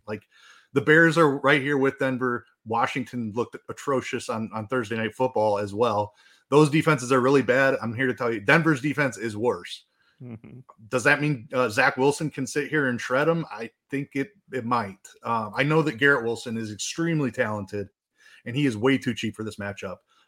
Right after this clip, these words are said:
Speaker 1: Uh, he's one of my favorite wide receivers on, on the slate. And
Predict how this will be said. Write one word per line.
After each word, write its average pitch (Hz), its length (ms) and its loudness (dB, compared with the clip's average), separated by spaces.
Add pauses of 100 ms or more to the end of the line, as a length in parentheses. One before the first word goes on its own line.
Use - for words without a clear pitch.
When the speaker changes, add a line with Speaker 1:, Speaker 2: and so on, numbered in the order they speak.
(100)
Speaker 1:
Uh, 98 240 -6
he's 135 220 -2
one 156 100 6
of 139 60 4
my 131 100 8
favorite 123 320 2
wide 117 180 4
receivers 113 400 -2
on, 110 240 -4
on 120 200 -4
the 110 400 -4
slate. 127 480 0 (440)
And 127 360 -2